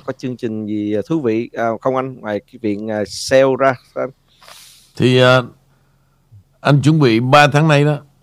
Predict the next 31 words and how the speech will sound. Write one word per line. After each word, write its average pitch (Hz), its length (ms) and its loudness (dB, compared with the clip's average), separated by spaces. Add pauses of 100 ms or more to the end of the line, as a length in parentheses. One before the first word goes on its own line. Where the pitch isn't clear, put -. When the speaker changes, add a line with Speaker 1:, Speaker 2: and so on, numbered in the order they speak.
(1600)
Speaker 2:
Để 120 240 0
cho 127 200 2
cái 143 120 -2
ngày, 110 380 2
à, 101 220 0 (600)
ngày 101 100 -4
mười 104 220 2
tháng 131 180 0
mười 113 120 2
hai 117 160 4
này 101 320 0
đặc 92 180 -4
biệt. 98 360 -2 (1500)
Những 117 240 -6
món 139 160 -2
quà 107 260 4
đến 120 240 0
tay 117 280 2
của 107 160 -6
các 127 160 -4
bà 107 200 2
chờ 95 240 -2
đợi. 80 320 -4 (1700)
Thà 107 180 2
như 123 180 -2
vậy 101 260 0
đó, 131 120 -4 (840)
các 139 120 -8
bà 123 140 2
vui 135 260 2
hơn. 135 300 4